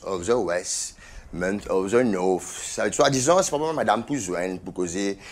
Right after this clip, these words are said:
que gagne meilleur légumes, euh, que supermarché, plus beau marché, ou bien que gagne un petit linge plus sympa pour petit bébé, tout ça. <laughs> Mais tout ça là, c'est une lornaque, ben frère, hein.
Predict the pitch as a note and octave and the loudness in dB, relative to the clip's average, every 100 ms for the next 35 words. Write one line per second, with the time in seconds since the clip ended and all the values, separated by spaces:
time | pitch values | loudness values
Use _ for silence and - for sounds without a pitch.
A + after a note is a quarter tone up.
0 | - - G2 F#2+ G#2 A2 F#2+ G2 G#2+ C#3+ | -18 -6 -4 2 2 2 0 0 2 2
1 | A#2+ G#2 G2+ G2 G2 F#2+ D#2 F2 F2+ C3 | 0 -4 -4 -2 -4 -6 -6 -6 -4 -6
2 | - G#2 A2 G#2+ F#2 F2+ G#2+ F#2+ A2+ G#2 | -6 -2 0 2 2 2 2 2 2 0
3 | A2 B2 C3+ C#3+ - G2 G2 G2+ - - | 0 2 2 0 -4 -2 -2 -2 -6 -16
4 | - - - F2+ F#2+ F#2+ G2+ G#2 C3 A#2 | -20 -20 -12 -6 -4 2 2 4 4 8
5 | B2 A#2 A#2 A2+ A#2+ A2+ A2 - B2 A#2+ | 8 8 2 2 4 8 8 6 2 2
6 | - B2 G#2+ - - G#2 G#2+ A2 F#2 G2 | 4 4 4 2 -6 -4 -4 -4 -6 2
7 | C#3 B2 G#2 G2 C#3+ - G2+ G2+ G2+ - | 4 6 4 2 0 4 6 6 4 4
8 | D#4 B3+ B3 - - G3+ - F#3 C#4 C4+ | 4 4 -4 -8 -8 -4 4 8 10 10
9 | B3 B3 A#3+ A3+ G#3 G3+ G3+ F#3+ E3+ F#3 | 12 12 12 12 12 12 12 12 12 10
10 | F#3 D3 C#3+ A#2+ G#2+ G2 D2+ - F#2+ | 8 8 6 6 4 4 2 -2 -2